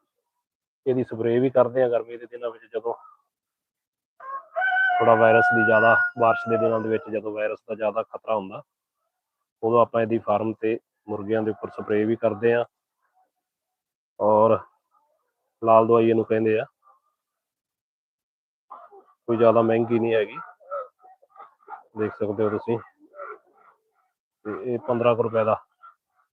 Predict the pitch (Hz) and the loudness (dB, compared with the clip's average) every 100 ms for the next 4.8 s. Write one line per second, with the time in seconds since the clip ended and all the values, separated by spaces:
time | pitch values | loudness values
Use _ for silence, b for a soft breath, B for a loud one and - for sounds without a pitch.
0 | _ - 113 113 110 113 117 113 107 104 | _ -6 -2 -2 -2 -4 -2 -2 -2 -4
1 | 104 104 107 107 104 104 104 - - 104 | -6 -8 -8 -8 -8 -10 -12 -14 -14 -16
2 | 120 131 - - _ _ _ _ _ - | -16 -20 -20 -20 _ _ _ _ _ -20
3 | - - - 440 - 427 427 - - 131 | -18 -16 -16 -16 -14 -10 -8 -8 -2 -2
4 | - _ _ _ _ _ 139 | -2 _ _ _ _ _ -2